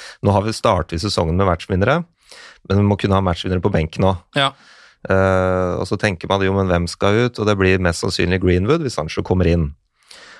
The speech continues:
Speaker 1: Og hva skjer med Greenwood da, som på en måte er kanskje et av de største talentene England har nå, eh, i den aldersgruppa der da? Men Greenwood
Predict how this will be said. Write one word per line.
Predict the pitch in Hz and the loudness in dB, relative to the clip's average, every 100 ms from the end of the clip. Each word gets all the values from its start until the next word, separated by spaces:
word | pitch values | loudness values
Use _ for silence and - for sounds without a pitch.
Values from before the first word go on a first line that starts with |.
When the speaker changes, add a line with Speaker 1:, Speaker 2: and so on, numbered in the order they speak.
| _ - | _ -2
Speaker 1:
Og | |
hva | 92 | 0
skjer | 98 110 | 2 0
med | 123 | 2
Greenwood | 98 95 101 | 4 4 4
da, | 90 90 | 4 2
som | 85 101 85 | 0 -4 -4
på | |
en | 98 | -4
måte | 85 90 | 0 0
er | 90 98 | 2 0
kanskje | - 120 - 92 | -2 -4 -2 -4
et | 87 | -2
av | 92 | -2
de | |
største | 95 87 - | -2 -2 -4
talentene | 92 82 80 87 | -2 -2 0 -2
England | 82 90 | 0 0
har | 82 85 | 0 0
nå, | 85 82 85 - _ _ _ - | 0 0 0 -4 _ _ _ -10
eh, | 82 80 78 82 - - - - | -8 -6 -4 -6 -8 -10 -10 -8
i | 90 | -2
den | 82 | -2
aldersgruppa | 80 82 87 90 82 87 | -2 -2 -2 -2 -2 0
der | 82 85 | 0 0
da? | 78 - _ - - - - - - _ _ _ - | -4 -12 _ -20 -20 -20 -20 -20 -20 _ _ _ -6
Men | 92 113 104 | 0 0 4
Greenwood | 104 110 131 123 | 4 4 2 -2